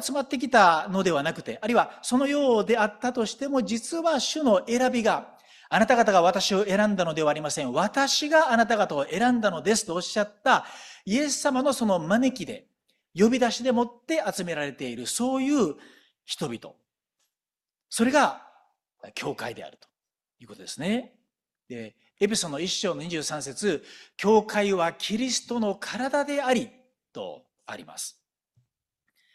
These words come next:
で、パウロが言葉を尽くして、教会の本質を伝えたいと思っていくつかの例えをした。で、その中でも最も本質的でパウロが強調しているのが、この教会はキリストの体だと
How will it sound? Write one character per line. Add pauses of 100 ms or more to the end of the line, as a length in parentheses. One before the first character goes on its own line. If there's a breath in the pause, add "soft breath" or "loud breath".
(440 soft breath)
で、
パ
ウ
ロ
が
言
葉
を
尽
く
し
て、 (460 loud breath)
教
会
の
本
質
を
伝
え
た
い
と
思
っ
て
い
く
つ
か
の
例
え
を
し
た。 (440 soft breath)
で、
そ
の
中
で
も
最
も
本
質
的
で
パ
ウ
ロ
が
強
調
し
て
い
る
の
が、
こ
の (460 loud breath)
教
会
は
キ
リ
ス
ト
の
体
だ
と